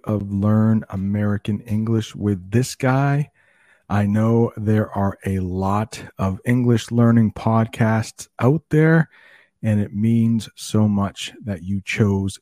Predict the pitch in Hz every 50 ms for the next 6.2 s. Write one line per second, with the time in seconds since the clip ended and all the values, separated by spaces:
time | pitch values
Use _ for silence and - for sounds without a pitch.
0 | _ - - 104 101 95 98 95 - - - 92 87 - - - 87 80 - -
1 | 104 101 - - - 90 82 76 67 67 76 - _ _ _ _ _ - _ _
2 | _ _ _ - 156 185 - - - - - - - 127 - - 113 - - 92
3 | 95 110 - - - 87 - - 95 85 78 - - - - - 82 82 82 85
4 | 101 135 - - _ _ _ _ _ _ _ _ _ _ _ _ - - - 247
5 | 220 165 160 139 127 120 104 95 - - - _ _ - 113 104 104 101 101 107
6 | 127 165 185 180